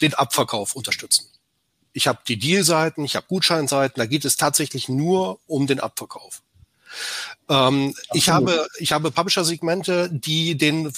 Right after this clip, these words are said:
Speaker 1: du hast es gerade im Funnel beschrieben, den Upper Funnel unterstützen und da tatsächlich die, den, die Brand Awareness unter, ähm, fördern, ähm, das kann Display-Performance sein, wozu dann Post-, Post-View fällt. Ähm, das kann, ähm, auch ein Newsletter sein, der tatsächlich, ähm,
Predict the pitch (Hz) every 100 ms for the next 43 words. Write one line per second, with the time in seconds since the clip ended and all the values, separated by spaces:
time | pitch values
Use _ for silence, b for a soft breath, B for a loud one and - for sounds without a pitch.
0 | - 143 147 151 - 143 143 131 120 160
1 | 190 170 - 170 151 147 180 185 - 139
2 | 120 120 131 117 - 123 - 180 139 123
3 | 123 156 - 151 - - 151 - 139 135
4 | 135 127 135 123 107 127 151 156 123 135
5 | 180 175 143 - 147 147 139 135 127 B
6 | B B - 135 139 147 - 131 143 170
7 | 185 B B B - 135 131 139 139 139
8 | 135 - 135 131 120 156 - 180 170 -
9 | 180 202 - 190 208 202 - 139 120 139
10 | 123 120 - - 143 - 165 - 196 190
11 | 196 - - 180 196 214 - B B B
12 | - 143 135 143 135 131 - 143 139 156
13 | 165 156 135 131 139 135 151 143 185 -
14 | 233 156 117 110 110 113 - 123 - -
15 | 131 - - 135 123 127